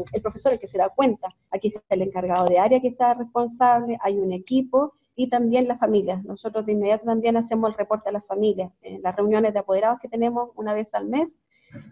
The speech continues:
eh, se les entregan los informes de nota para que los papás vayan sabiendo en qué condiciones están. También se le avisa a los papás si acaso quieren pertenecer a algún taller. Y esto en todas las áreas,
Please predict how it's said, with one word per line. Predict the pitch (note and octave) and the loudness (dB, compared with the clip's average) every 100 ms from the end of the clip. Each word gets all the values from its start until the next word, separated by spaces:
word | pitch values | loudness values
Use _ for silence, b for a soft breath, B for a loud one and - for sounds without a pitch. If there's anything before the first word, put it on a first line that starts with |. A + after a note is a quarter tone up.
| _ | _
eh, | A3 A3 A3 G#3+ | 2 4 4 4
se | A3 | 2
les | A3+ | 2
entregan | G#3+ A3 G#3+ A3 | 0 0 2 2
los | G#3+ G#3 | 2 2
informes | A3 G#3+ A3 G#3 G#3+ | 2 0 0 2 0
de | G3+ | 0
nota | G#3+ A3+ | 0 0
para | A3 G3+ | 0 0
que | G#3 | -2
los | G#3+ | -4
papás | - G#3 G#3 | 0 0 2
vayan | G3+ G#3 | -2 -2
sabiendo | G#3 G3 G3+ G3 G3 G3 G3 F#3+ F#3 | -6 -4 -2 -2 0 -2 0 -2 -4
en | G3 G3 | -6 -4
qué | G3+ | -2
condiciones | G3 F#3+ G3 G3+ F#3+ | -2 -4 -8 -6 -6
están. | - E3 F3 - _ _ | -6 -8 -8 -12 _ _
También | G3 A3+ A#3 | 0 0 2
se | A#3 | 0
le | G3+ | 0
avisa | A3+ A#3 | 0 -2
a | |
los | A3 | -4
papás | A3 A3 A3+ A3+ | -4 0 0 -2
si | G#3 | -8
acaso | G3+ G#3 G#3 | -8 -8 -6
quieren | G#3 G3+ | -6 -4
pertenecer | G3 G#3 G3+ G#3+ | -6 -6 -2 -2
a | |
algún | G3 G3 | 0 -2
taller. | G3 F#3+ A#3 G3+ _ b b b _ | -4 0 0 0 _ b b b _
Y | G#3+ | 0
esto | A#3 B3 | 2 2
en | A3 | 0
todas | A3+ A3+ | 2 4
las | A#3 C4+ | 4 2
áreas, | B3 G3+ G3 | 2 0 -6